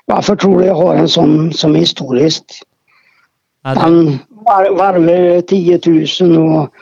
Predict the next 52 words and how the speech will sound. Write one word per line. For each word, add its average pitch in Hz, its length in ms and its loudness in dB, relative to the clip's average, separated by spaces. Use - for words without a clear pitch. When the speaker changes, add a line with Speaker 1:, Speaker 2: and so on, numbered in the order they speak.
Speaker 1:
publiken 175 480 0
står 175 380 0
upp - 160 -8
och 170 420 2
applåderar. 151 840 0
Och, 151 80 -2
så 196 160 -2
det 185 140 0
är 185 140 2
nog, 165 340 0
ja, 165 200 -2
både 170 380 0
bäst 165 440 -6
och 156 160 -2
roligaste, 143 640 -2
skulle 147 220 -6
jag 143 80 0
vilja 139 140 -2
säga. 131 240 -4
Speaker 2:
Du 151 200 -4
bror, 147 280 -4
det 151 140 -8
har 151 40 -6
varit 143 200 -8
jättetrevligt 143 920 -10
att, 151 140 -4
att 139 160 -8
få 143 100 -8
prata 139 320 -8
igenom 135 300 -6
din 127 180 -8
fantastiska 135 720 -10
karriär 131 480 -8
inom 123 280 -10
rallysporten. 123 720 -8
Och 151 120 -4
så 160 140 -4
önskar 190 260 -6
vi 175 100 -4
dig 170 100 -6
stort 170 320 -8
lycka 156 220 -8
till 165 300 -10
då 208 160 -6
nu 151 280 -6
här 135 320 -4
till 131 160 -6
helgen 120 320 -6
när 120 100 -8
du 120 60 -10
ska - 160 -10
åka 113 360 -10